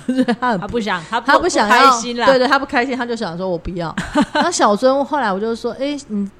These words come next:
Speaker 1: 你知道酱太寿司吗？”
Speaker 2: 嗯。
Speaker 1: 是我们这个年代的漫画哦，
Speaker 2: 有听说，
Speaker 1: 不是你那个年代。
Speaker 2: 我没有看到，
Speaker 1: 那
Speaker 2: 我有听说。
Speaker 1: 因为它的故事的发源就是小樽，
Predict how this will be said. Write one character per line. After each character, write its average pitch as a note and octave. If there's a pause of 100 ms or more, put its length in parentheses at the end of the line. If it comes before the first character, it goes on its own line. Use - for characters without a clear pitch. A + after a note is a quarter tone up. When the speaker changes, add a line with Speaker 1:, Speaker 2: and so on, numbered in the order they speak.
(160)
Speaker 1:
你 G3+
知 A3
道 C#4
酱 B3+
太 A3+
寿 G3+
司 F3+
吗？” E3 (260)
Speaker 2:
嗯。 G#3+
Speaker 1:
是 -
我 B3
们 F#3
这 A3
个 G#3+
年 F3+
代 G3+
的 E3+
漫 E3
画 C#3+
哦， -
Speaker 2:
有 G3+
听 F#3
说， A#3
Speaker 1:
不 G#3
是 E3
你 E3+
那 G#3
个 G3
年 D3
代。 D#3+
Speaker 2:
我 F#3
没 G3+
有 G3+ (120)
看 F#3
到， F#3+
Speaker 1:
那 G#3
Speaker 2:
我 -
有 D#3
听 D#3+
说。 C4
Speaker 1:
因 D4
为 D#4+
它 C#4
的 B3 (200)
故 C#4+
事 C4+
的 A#3
发 G3+
源 E3+
就 E3+
是 G3
小 A2
樽， D3+